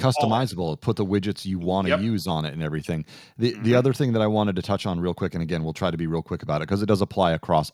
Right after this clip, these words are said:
Speaker 2: all of them, so we don't have to talk about it again after this, is they're updating autocorrect.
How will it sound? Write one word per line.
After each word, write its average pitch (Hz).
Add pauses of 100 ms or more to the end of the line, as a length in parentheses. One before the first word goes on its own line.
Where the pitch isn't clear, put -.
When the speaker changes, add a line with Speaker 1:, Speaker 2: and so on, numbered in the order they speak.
Speaker 2:
all 85
of 73
them, 73
so 95
we -
don't 82
have 82
to 80
talk 78
about 76
it 78
again 78
after 71
this, 76
is 82 (640)
they're 117
updating 113
autocorrect. 78